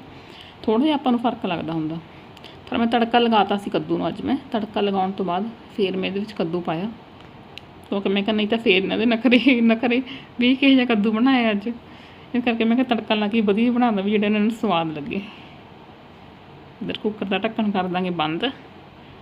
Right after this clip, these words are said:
ਸਬਜ਼ੀ ਦੋਨੇ ਹੋ ਗਈਆਂ ਤਿਆਰ ਬਣ ਕੇ। ਤੇ ਹੁਣ ਸ਼ਾਮ ਨੂੰ ਨਾ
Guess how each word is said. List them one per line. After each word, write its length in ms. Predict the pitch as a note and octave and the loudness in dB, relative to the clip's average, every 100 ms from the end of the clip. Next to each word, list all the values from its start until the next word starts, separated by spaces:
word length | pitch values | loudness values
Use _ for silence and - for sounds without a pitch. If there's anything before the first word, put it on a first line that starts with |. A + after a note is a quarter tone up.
| - - - | -20 -14 -8
ਸਬਜ਼ੀ 400 | F#3+ F3+ G#3 G#3 | -6 -2 0 2
ਦੋਨੇ 300 | F#3+ F#3+ A3 A3 - G#3+ | 2 2 0 -2 -4 -4
ਹੋ 60 | |
ਗਈਆਂ 200 | F#3+ G3 | 0 -2
ਤਿਆਰ 280 | F#3+ E3 F3 | 0 -2 -2
ਬਣ 200 | F#3+ G3 | -2 -2
ਕੇ। 120 | G3 C#4+ - - - - - | -4 -8 -14 -20 -20 -20 0
ਤੇ 60 | A#3 | 4
ਹੁਣ 100 | A3+ | 4
ਸ਼ਾਮ 340 | A3+ G#3+ G3+ | 4 2 2
ਨੂੰ 120 | G#3+ | 4
ਨਾ 80 | B3 | 4